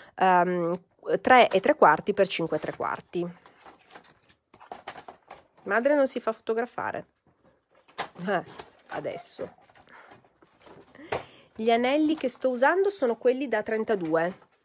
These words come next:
Da trentadue, vero? Sì. No, da trentotto. Da trentotto, scusate. Questo è il bianco, l'extra white di Tommaso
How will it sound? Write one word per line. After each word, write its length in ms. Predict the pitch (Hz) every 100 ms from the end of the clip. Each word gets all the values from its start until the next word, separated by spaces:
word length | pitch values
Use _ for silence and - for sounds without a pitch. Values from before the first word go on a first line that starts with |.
| _ _ _ _ _ _ _ _
Da 320 | 285 202 208
trentadue, 560 | - 233 226 214 - -
vero? 320 | - 247 220
Sì. 480 | - _ _ 185 190 _ _ _ _
No, 160 | 262
da 100 | 233
trentotto. 800 | 226 285 311 - - _ 180 180 _
Da 120 | - 220
trentotto, 760 | 247 269 - - _ 175 170 -
scusate. 600 | - - 175 - - 175 - _ _ _ _ _ - - _ - - - - - - - - - - - - - - - - _ -
Questo 380 | - 311 - 381
è 80 | 226
il 140 | 233
bianco, 400 | 202 180 185 208
l'extra 320 | 202 - -
white 280 | 180 147 -
di 120 | 156
Tommaso 520 | - 123 73 175 196